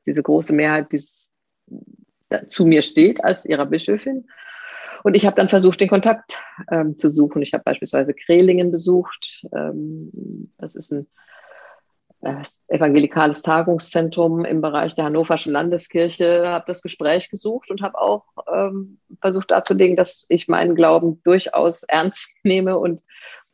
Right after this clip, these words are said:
für mich biblisch begründe, meine Positionen. Und, äh, wir als Christinnen und Christen akzeptieren müssen, dass wir in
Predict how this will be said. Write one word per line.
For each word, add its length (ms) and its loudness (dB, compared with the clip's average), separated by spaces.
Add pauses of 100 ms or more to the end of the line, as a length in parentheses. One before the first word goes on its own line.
(160)
für 80 0
mich 200 -2
biblisch 340 -4
begründe, 420 2
meine 220 -2
Positionen. 760 -2
Und, 400 -6
äh, 240 -2
wir 140 0
als 160 -4
Christinnen 400 -4
und 80 -20
Christen 360 -6 (520)
akzeptieren 640 -2
müssen, 240 -2
dass 240 -2
wir 160 2
in 180 0